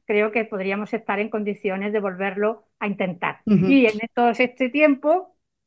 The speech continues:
Speaker 1: o, po-, hayamos podido ampliar nuestra militancia y también el conocimiento que la sociedad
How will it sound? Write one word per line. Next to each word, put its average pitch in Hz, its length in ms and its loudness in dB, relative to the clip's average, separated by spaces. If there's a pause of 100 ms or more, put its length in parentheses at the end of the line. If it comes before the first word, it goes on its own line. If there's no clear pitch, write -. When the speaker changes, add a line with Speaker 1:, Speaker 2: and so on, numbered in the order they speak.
Speaker 1:
o, 220 340 -10 (140)
po-, 214 180 0
hayamos 214 560 2
podido 233 640 2 (120)
ampliar 202 560 0
nuestra 202 560 0
militancia 285 960 0
y 254 180 -2
también 220 400 2
el 247 120 -2
conocimiento 196 760 -8
que 233 100 -6
la 202 80 -4
sociedad 185 540 -4